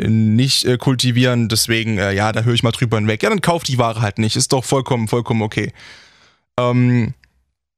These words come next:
und das ist eigentlich auch der erste Tipp, den ich schon habe, um mal bei den Tipps anzufangen, wie ich das halt für mich auch angefangen habe zu kultivieren.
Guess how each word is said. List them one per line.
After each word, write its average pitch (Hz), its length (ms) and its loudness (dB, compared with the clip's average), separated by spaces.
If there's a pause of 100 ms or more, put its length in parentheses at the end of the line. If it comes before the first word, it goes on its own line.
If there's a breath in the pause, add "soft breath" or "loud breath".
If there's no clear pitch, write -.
(380)
und 123 120 2
das 135 100 0
ist 139 80 -4
eigentlich 143 240 0
auch 120 120 -2
der 135 120 0
erste 127 380 -2
Tipp, - 320 -4
den 123 140 2
ich 120 100 0
schon 123 220 0
habe, 139 280 0
um 120 120 0
mal 120 100 2
bei 117 120 0
den 110 140 -4
Tipps 156 260 0
anzufangen, 117 560 -4
wie 120 100 -2
ich - 260 -2
das - 220 0
halt 107 340 -4
für 123 140 0
mich 120 240 2
auch 110 140 -2
angefangen 120 360 0
habe 110 120 -2
zu 104 100 -2
kultivieren. 110 640 -2